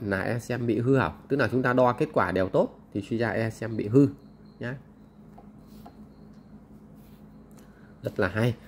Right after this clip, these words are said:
Rồi từ viết tắt tiếng Anh, ví dụ chúng ta đọc trên sơ đồ, cái từ viết tắt là ví dụ như là G N D thì chúng ta không hiểu nó là từ gì thì chúng ta dịch ra, chúng ta kích vào đây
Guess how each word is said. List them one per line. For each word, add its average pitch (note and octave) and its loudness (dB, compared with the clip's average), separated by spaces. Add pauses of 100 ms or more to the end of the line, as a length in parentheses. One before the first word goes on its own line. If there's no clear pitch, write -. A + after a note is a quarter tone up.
(100)
Rồi G#2+ 6
từ G#2 8
viết B2+ 4
tắt - -2
tiếng C#3 0
Anh, C#3+ 2 (300)
ví C3 2
dụ D#3 6
chúng - -4
ta C#3 2
đọc A#2 2
trên B2 4
sơ C3 2
đồ, A2+ 6 (220)
cái C#3 -2
từ G#2+ 4
viết A#2+ 0
tắt - -10
là G#2 0
ví B2+ 0
dụ C#3 4
như A2+ 0
là G#2 2 (540)
G G#2+ 4 (1080)
N A#2 0
D G#2 4 (520)
thì A2 -4
chúng B2 -4
ta C#3 0
không C#3+ 0
hiểu G#2 0
nó F#2+ -2
là C3 -2
từ G#2 4
gì F#2+ 4
thì F2+ 0
chúng A2+ -4
ta A#2 0
dịch G#2 0
ra, A2+ -4 (240)
chúng G2+ -8
ta G#2+ -10
kích A2+ -8
vào E2+ -8
đây G2+ -2